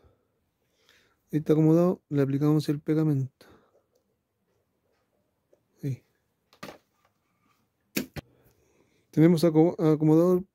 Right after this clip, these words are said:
el primer parche, no le echamos aire, nada. Vamos a meter el otro parche. Ahora en la superficie de, del cuerito clarito.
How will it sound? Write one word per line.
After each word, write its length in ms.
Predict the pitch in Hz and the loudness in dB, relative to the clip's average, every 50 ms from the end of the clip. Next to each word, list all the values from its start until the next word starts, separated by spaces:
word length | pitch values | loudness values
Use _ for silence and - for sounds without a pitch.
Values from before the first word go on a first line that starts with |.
| _ _ - | _ _ -8
el 100 | 160 156 | -6 -4
primer 320 | - 165 160 170 180 185 | -2 -2 0 0 -2 -2
parche, 720 | - - 175 156 147 _ - - - 139 135 135 135 131 | -2 -2 -2 -2 -2 _ -14 -6 -2 -2 0 2 0 0
no 240 | 131 131 135 135 143 | 0 0 0 0 0
le 80 | 139 139 | 0 0
echamos 320 | 131 - 156 156 151 147 | 0 0 2 2 4 4
aire, 180 | 156 160 151 151 | 2 2 2 2
nada. 380 | 151 143 127 123 131 127 - _ _ _ _ _ _ _ _ _ _ _ 220 - _ _ | 0 0 0 -2 -4 -8 -10 _ _ _ _ _ _ _ _ _ _ _ -20 -20 _ _
Vamos 260 | 135 131 139 135 - | -6 -4 -4 -4 -2
a 60 | 147 | -2
meter 180 | 135 127 - 143 | -2 0 2 2
el 120 | 147 143 | 2 2
otro 140 | 147 143 143 | 0 -2 -4
parche. 360 | 127 110 113 - - - - _ _ _ _ _ _ _ _ _ | -6 -6 -6 -10 -18 -20 -20 _ _ _ _ _ _ _ _ _
Ahora 180 | - 131 131 135 | -2 0 0 2
en 100 | 131 123 | 2 2
la 80 | 123 120 | 0 0
superficie 520 | - 139 127 123 120 - 156 135 - 143 | 0 0 0 0 0 0 -2 0 2 2
de, 260 | 139 139 147 - - _ _ _ | 2 2 0 -2 -6 _ _ _
del 160 | - 135 127 127 | -10 -10 -6 -4
cuerito 260 | - 139 139 143 135 | -2 -2 0 0 -2
clarito. 320 | - 139 139 135 127 - | 0 -2 -2 -2 -4 -8